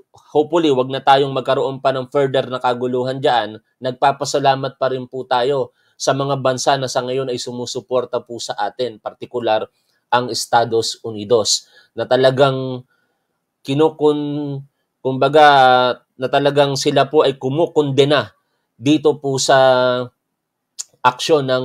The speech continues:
China Coast Guard. At kasama rin po dyan, syempre, ang mga bansang katulad ng Canada, France, Japan, Australia, at iba pa na mga nagpakita, pati European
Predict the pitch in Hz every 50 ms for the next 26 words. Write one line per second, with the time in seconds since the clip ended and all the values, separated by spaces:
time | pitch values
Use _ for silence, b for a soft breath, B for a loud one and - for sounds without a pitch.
0 | 127 123 - - 143 135 131 127 123 123 120 - - 113 110 - - 113 120 131
1 | 127 127 123 98 90 87 82 - _ _ _ _ _ _ _ _ _ _ _ _
2 | - 120 123 - - _ _ - 113 - 143 135 139 139 135 143 139 135 143 143
3 | 139 135 143 135 139 139 135 - 147 139 139 135 151 147 127 120 120 117 117 120
4 | 120 117 120 120 117 - 139 127 127 120 117 110 - 127 123 120 120 117 107 117
5 | 110 107 - 120 123 131 139 143 143 139 147 143 139 139 135 135 135 135 135 135
6 | - _ _ _ _ - 135 139 135 135 135 135 135 131 - - 107 113 107 -
7 | - 135 135 131 131 131 131 - - 107 101 - - - - 123 131 139 135 135
8 | 135 139 135 135 135 135 135 131 139 _ _ _ _ _ _ - 113 - 131 127
9 | 120 120 117 - 131 113 107 - _ _ - 107 107 107 113 113 113 107 - -
10 | 110 - 147 147 143 143 139 110 - - - - - 131 131 135 139 139 143 139
11 | 143 143 147 147 139 139